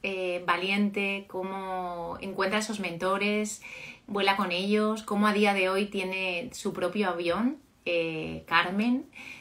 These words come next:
de mil novecientos cuarenta y tres, un avión retro maravilloso en el que he tenido la suerte de poder estar. Y, y cómo he visto cómo sus ojos al final crean ese vínculo con, con Carmen, ese avión, eh, cómo me habla de su olor, de esa relación entre, entre ambas.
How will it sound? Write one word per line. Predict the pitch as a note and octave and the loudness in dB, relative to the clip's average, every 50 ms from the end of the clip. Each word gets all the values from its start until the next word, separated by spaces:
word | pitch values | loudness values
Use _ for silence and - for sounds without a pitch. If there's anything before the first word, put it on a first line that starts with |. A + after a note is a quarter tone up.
| - - | -8 -4
de | G#3 | -2
mil | F#3+ F#3+ F#3 | 0 0 0
novecientos | F#3+ G3 G3 - G3 F#3 G3+ G3+ | 0 -2 0 -2 -2 -2 -2 -2
cuarenta | - F#3 F3+ F3 F3 E3+ E3+ | -2 0 0 0 0 -2 -2
y | E3 | -2
tres, | E3 E3+ F3 F#3+ G#3 G3+ - | 0 0 0 0 0 -2 0
un | F#3+ | 0
avión | F3+ F#3 F#3 F#3+ F#3 F3+ F3 | 0 2 0 0 -2 -4 -2
retro | E3 F3 F#3 F#3 - G#3+ A#3 B3 C4 | 0 0 0 0 0 -2 -2 -2 -2
maravilloso | C4 G#3+ F#3+ F#3 F3+ E3+ E3 E3+ D#3+ E3 F3+ G3 G3+ | 0 0 2 2 2 2 0 0 0 0 0 0 0
en | G#3 F#3 | 0 -2
el | F3+ - | 0 -2
que | G#3 | -2
he | F3+ | -4
tenido | F3+ F#3 F#3 F#3 | -2 -2 -2 -2
la | F3 F3 F3+ | -2 -4 -4
suerte | - G3 F#3 F#3 F#3+ F3+ | -2 -4 -2 0 0 0
de | F3 E3+ | 0 0
poder | E3 E3+ E3+ F3+ F3 | -2 -2 -2 0 -2
estar. | F3 E3+ - - D#3+ F3+ - - - - - - - - - - - - - - _ - | -2 -4 -2 -2 -2 -2 -2 -4 -10 -16 -16 -14 -14 -14 -14 -14 -16 -16 -18 -18 _ -4
Y, | - G#3+ G#3 G3 G3 G3 F#3+ F#3 F3+ F3+ F3 F3 E3+ E3+ E3+ E3+ E3 E3 D#3+ - - _ _ _ _ _ _ _ _ _ - - - | 0 2 2 2 2 0 0 2 2 0 0 -2 -4 -4 -4 -4 -4 -4 -6 -8 -14 _ _ _ _ _ _ _ _ _ -10 -8 -6
y | G#3 - | -6 -4
cómo | - G3 G3+ G3+ G#3 | -4 0 2 2 2
he | |
visto | F#3+ F#3+ F#3 F3 - A#3 G#3+ | 2 2 0 -2 -2 -4 -2
cómo | - F#3+ F3 G3 G3+ | 0 0 0 0 0
sus | A3+ G#3 F3+ - | -2 -2 0 0
ojos | F3+ F3 G3+ G3+ G#3 | -2 -2 -2 -2 -2
al | G3 F#3 | -4 -4
final | - - F3+ F3+ F3+ F#3 G#3 G3+ | -4 -4 0 0 0 0 0 -2
crean | - G3+ F#3+ F3+ F#3 G3+ | 0 4 4 4 4 2
ese | G3 - G#3+ G3 | 0 -2 -2 -2
vínculo | F3+ F3+ F#3 F#3+ G3+ A3 A3+ A#3 A#3+ B3 B3+ - | -2 0 -2 -2 -2 -2 -2 0 0 -2 -2 -2
con, | - G3 F3+ F3 F3 E3+ E3+ E3 | -2 -2 -2 -2 -4 -8 -8 -8
con | - - E3 E3+ | -8 -8 -8 -4
Carmen, | E3 E3+ F3 F#3 G3 G3+ G3+ | 0 0 0 0 2 0 0
ese | F3 - - G#3 | 0 -2 -2 -2
avión, | G3+ F#3+ F3+ F3+ F3+ G3 A3+ C#4 D#4 - - - - - - - - - - - - | 0 0 0 0 0 0 0 0 -2 -4 -14 -18 -18 -16 -16 -16 -16 -18 -18 -14 -8
eh, | - G3 F#3 F3+ F3 F3 F3 | -4 -2 0 0 0 0 -2
cómo | - G3 G3 F#3 | -2 -2 0 2
me | F#3 F3+ | 2 4
habla | F#3 G3+ G#3 G#3+ G#3+ | 4 4 4 4 2
de | G3 F#3 | 2 0
su | F#3 - F3 | 0 0 0
olor, | E3 E3 E3 F3 F#3+ A#3 B3 B3 A#3 | 2 2 2 2 4 4 2 2 2
de | G3+ G3 | 0 -2
esa | G3 G3 G#3+ G3+ | -2 2 2 0
relación | G3 G3+ F#3+ F#3 F3+ F3+ - G3 G3 | 2 2 0 -2 -2 -2 -2 -4 -4
entre, | F#3+ G3+ G3+ G3+ - F3+ F3 F3 F3 E3+ E3 - - | -2 -2 -2 0 4 4 4 6 6 4 2 2 0
entre | F#3 F#3 F3+ F3+ F3 E3+ | -2 -2 0 2 4 4
ambas. | F3 F#3 G#3 G#3+ A#3 C4+ D#4+ F4 - - - | 4 4 4 4 4 4 2 2 -2 -8 -14